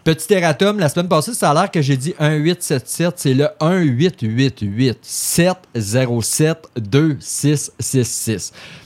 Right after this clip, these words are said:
Donc, euh, petit erratum, là, c'est vraiment, vous pouvez composer le huit un neuf ou six six deux deux deux six six six, ça, ça va à la même place. Venez nous voir,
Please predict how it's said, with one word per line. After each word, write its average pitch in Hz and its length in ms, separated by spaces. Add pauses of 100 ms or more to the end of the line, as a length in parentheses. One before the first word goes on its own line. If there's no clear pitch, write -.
(120)
Donc, 147 380
euh, 143 260
petit - 300
erratum, 143 500
là, 131 180
c'est 123 160
vraiment, 139 380
vous 120 240
pouvez 160 180
composer 135 520
le 143 100
huit 123 240
un 123 140
neuf 147 260
ou 123 80
six - 200
six 110 300
deux 113 180
deux 131 320
deux 113 220
six 131 180
six 131 200
six, 180 220
ça, 107 240
ça 110 180
va 120 140
à - 20
la 113 140
même 117 240
place. 123 400 (680)
Venez 143 220
nous 165 100
voir, 131 560